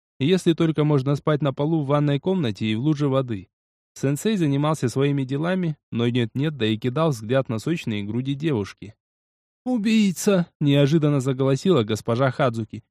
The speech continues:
«Кинин убийца! Помогите! Убили Миоки!» С этими криками она выскочила из номера и понеслась с приличной для старухи скоростью по коридору отеля.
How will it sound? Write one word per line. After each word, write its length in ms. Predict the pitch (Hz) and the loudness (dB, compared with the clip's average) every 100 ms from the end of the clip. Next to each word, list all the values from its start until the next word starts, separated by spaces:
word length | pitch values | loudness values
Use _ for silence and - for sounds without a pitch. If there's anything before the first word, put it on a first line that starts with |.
| _ _ _ | _ _ _
«Кинин 460 | 247 226 220 226 214 | 0 2 2 2 2
убийца! 680 | 233 226 214 185 - 175 - _ _ | 2 2 0 -2 -2 -2 -2 _ _
Помогите! 800 | 180 185 196 196 226 180 180 180 - _ | 6 8 6 6 4 2 0 -4 -6 _
Убили 460 | 240 208 226 220 | 2 6 6 6
Миоки!» 720 | 226 233 240 233 208 190 165 - _ - | 6 6 4 4 4 2 0 0 _ -4
С 100 | 156 | 2
этими 360 | 160 165 165 | 2 2 -2
криками 480 | 160 214 - 160 131 | -2 -6 -2 -2 -2
она 260 | 139 156 156 | 0 0 2
выскочила 580 | 175 - 151 156 151 | 2 0 -2 0 2
из 120 | 151 139 | 0 0
номера 360 | 185 175 123 | 0 2 4
и 60 | 120 | 2
понеслась 560 | 131 135 139 185 185 | 2 0 0 -2 -4
с 40 | - | -4
приличной 520 | - 135 156 - 127 | -6 -2 -2 0 -2
для 160 | 123 131 | 0 0
старухи 420 | 135 135 151 127 | 0 -2 -2 -4
скоростью 520 | - 180 170 - 113 | -4 -4 -4 -4 -4
по 120 | 113 | -4
коридору 520 | 107 117 123 156 143 | -2 -2 0 0 2
отеля. 500 | 139 131 151 104 101 | 2 2 0 -2 -6